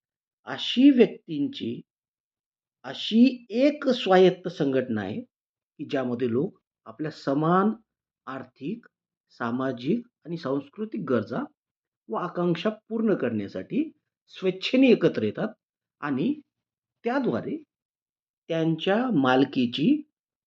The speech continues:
व लोकशाही पद्धतीने चालणारी संस्था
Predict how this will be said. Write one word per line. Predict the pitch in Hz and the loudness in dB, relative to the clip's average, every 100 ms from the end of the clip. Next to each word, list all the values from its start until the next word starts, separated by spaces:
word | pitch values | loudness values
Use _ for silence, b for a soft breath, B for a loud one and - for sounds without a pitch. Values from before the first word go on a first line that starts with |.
| - | -6
व | 190 | 2
लोकशाही | 180 196 - 254 277 | 4 4 6 6 6
पद्धतीने | 277 143 127 131 110 113 240 | 4 -4 -2 -2 -2 -2 -2
चालणारी | - 156 131 113 - 277 - _ _ | 0 0 2 0 2 0 -2 _ _
संस्था | - 233 254 - - - 269 | -4 4 4 4 -4 -8 -8